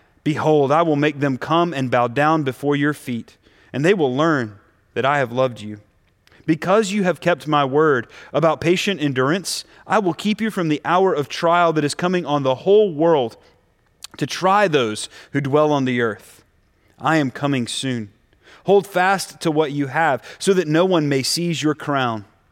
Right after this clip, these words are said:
The one who conquers, I will make him a pillar in the temple of my God. Never shall he go out of it.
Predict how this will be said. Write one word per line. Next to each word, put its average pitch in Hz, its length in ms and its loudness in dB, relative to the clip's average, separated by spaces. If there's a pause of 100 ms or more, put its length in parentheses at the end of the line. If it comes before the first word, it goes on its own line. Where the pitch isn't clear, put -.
(440)
The 147 100 2
one 180 200 2
who 180 100 0
conquers, 143 760 -4 (220)
I 147 140 -2
will 156 140 0
make 151 240 -2
him 143 220 -6
a 123 100 -6
pillar 139 560 -4 (180)
in 143 140 -4
the 139 80 0
temple 143 480 -2
of 117 120 -2
my 123 220 0
God. 117 380 -4 (500)
Never 165 380 2
shall - 180 0
he 143 140 -2
go 139 220 0
out 131 200 2
of 117 140 -2
it. 113 120 -4